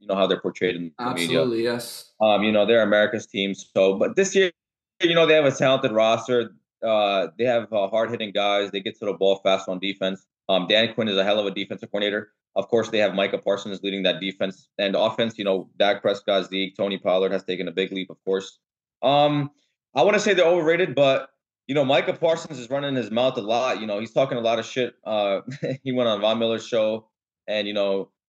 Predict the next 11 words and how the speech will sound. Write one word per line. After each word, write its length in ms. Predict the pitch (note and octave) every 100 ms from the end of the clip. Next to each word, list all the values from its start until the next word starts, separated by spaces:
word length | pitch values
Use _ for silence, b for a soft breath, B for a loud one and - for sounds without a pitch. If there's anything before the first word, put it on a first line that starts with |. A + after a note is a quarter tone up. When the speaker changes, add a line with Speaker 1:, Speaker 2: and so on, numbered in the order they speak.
| _ _ _ _ -
Speaker 1:
disrespected 600 | E3 D3 - E3+ D#3 B2+
the 100 | A#2
hell 240 | C3 C3+
out 100 | A#2
of, 180 | A2+ F#2+ -
you 100 | A2
know, 100 | G#2+
my 160 | G#2
Q 240 | G#2 C3+ B2
B. 280 | B2 A#2 F#2
But, 260 | G2 F#2+